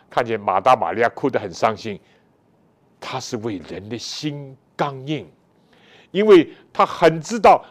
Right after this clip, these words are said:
拉撒路很快就要被他唤醒，但是那些看见的人，有的非但不信，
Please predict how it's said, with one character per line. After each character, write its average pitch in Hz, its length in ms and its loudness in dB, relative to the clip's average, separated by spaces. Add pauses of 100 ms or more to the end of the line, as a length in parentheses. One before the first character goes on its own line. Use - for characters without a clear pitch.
拉 208 140 6
撒 214 160 4
路 196 140 4
很 175 320 2
快 208 260 6 (220)
就 190 100 6
要 - 40 8
被 180 180 4
他 170 100 0
唤 180 280 6
醒， 95 280 -6 (380)
但 170 160 8
是 156 200 4 (200)
那 185 100 4
些 165 300 4 (180)
看 226 240 2
见 180 160 4
的 165 80 0
人， 131 320 -4 (220)
有 156 220 6
的 208 100 6
非 247 180 0
但 202 160 4
不 208 140 0
信， 196 320 -4